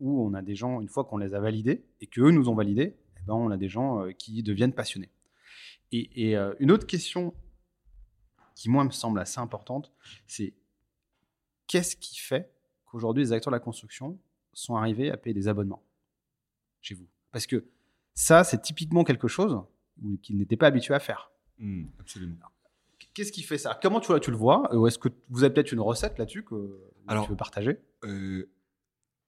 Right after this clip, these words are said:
Speaker 2: en fait, euh, euh, moi, j'explique ça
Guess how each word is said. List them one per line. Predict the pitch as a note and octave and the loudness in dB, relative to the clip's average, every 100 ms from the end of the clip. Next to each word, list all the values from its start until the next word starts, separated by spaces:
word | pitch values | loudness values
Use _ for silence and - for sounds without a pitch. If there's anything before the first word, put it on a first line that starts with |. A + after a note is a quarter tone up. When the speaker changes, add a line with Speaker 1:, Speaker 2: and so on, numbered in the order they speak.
| _ _ _ | _ _ _
Speaker 2:
en | G#2+ | -6
fait, | C3+ - - | -4 -6 -6
euh, | G#2 F#2 F2+ F2 F2 E2+ F2 - _ _ _ | -4 -2 0 -2 -2 -6 -8 -20 _ _ _
euh, | F#2+ F2 G2 | -10 -8 -8
moi, | G#2+ G#2 A#2+ | -4 0 0
j'explique | A2 - - A2+ | -2 -6 -8 -8
ça | - A2+ C3 | -4 -4 -4